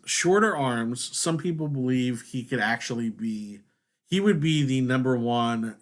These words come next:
guard or center prospect. And he has the ability to play any position in the league, or excuse me, in the, on the offensive line. He has very sound technique. And if you, uh, go on YouTube, you can see he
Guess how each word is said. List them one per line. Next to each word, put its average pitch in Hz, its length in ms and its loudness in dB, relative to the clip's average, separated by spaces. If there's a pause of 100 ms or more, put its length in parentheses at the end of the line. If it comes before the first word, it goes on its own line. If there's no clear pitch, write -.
(120)
guard 120 380 0
or 107 120 -4
center 110 340 -4
prospect. - 640 -10 (320)
And 120 200 -2
he 147 200 -2
has 131 160 2
the 127 80 2
ability 143 400 0
to 127 80 0
play 120 260 -6
any 131 240 0
position 110 640 -6 (420)
in 113 240 -4
the 104 100 -4
league, 90 360 -12 (220)
or 156 100 6
excuse 160 260 2
me, 131 100 0
in 131 280 0
the, 123 220 -2
on 131 180 0
the 127 100 0
offensive 110 460 -4
line. 82 240 -14 (460)
He 120 60 -4
has 113 100 -2
very 147 420 4
sound 131 360 -2
technique. 110 680 -8
And 107 300 -8
if 110 240 -14
you, 120 340 -6 (640)
uh, 120 320 2
go 120 220 0
on 143 140 4
YouTube, 131 480 2
you 113 120 -2
can 107 140 -10
see 113 340 -4 (200)
he 185 280 -4